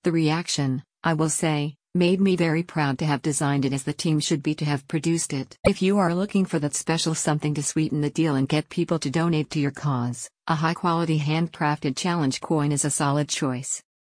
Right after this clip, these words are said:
Bulk orders start at one hundred coins, and you can get a free quote for your order at the link below. Grey Water Ops is one hundred percent veteran-owned and operated,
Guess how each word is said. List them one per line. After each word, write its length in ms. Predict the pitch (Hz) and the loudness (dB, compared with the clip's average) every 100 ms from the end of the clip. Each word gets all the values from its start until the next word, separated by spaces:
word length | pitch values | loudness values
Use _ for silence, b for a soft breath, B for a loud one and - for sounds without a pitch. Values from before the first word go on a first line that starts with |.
| _ _ | _ _
Bulk 280 | 175 185 196 | 0 0 2
orders 300 | 165 156 139 | 0 2 0
start 340 | - - 151 | -2 -2 -2
at 80 | 147 | -2
one 220 | - 147 | 0 0
hundred 340 | 156 165 160 143 | 2 0 -2 -4
coins, 520 | - 175 139 139 - _ - | -2 0 0 -2 -4 _ 0
and 140 | 170 | 2
you 80 | 180 | 4
can 120 | 175 | 2
get 140 | 160 160 | 2 0
a 80 | |
free 220 | 156 180 180 | 0 0 0
quote 260 | - 156 | 0 -2
for 140 | - 143 | 0 -2
your 160 | 135 | 0
order 260 | - 151 143 | 0 0 0
at 80 | 139 | 0
the 80 | |
link 300 | 143 151 170 | 0 0 0
below. 420 | - 156 127 127 135 - | -2 -2 -2 -4 -8 0
Grey 220 | 180 175 | 2 4
Water 340 | 175 185 151 - | 4 2 2 -2
Ops 260 | 147 - | -2 -2
is 160 | 147 - | -2 0
one 160 | 156 | 0
hundred 380 | 151 165 170 - | 0 0 0 -2
percent 360 | 156 147 156 147 | -4 -2 -2 -2
veteran-owned 600 | - 165 175 156 156 151 | -2 0 2 2 2 2
and 120 | 135 | 0
operated, 680 | - 151 156 147 135 123 123 | 0 -2 -2 -2 0 -2 -4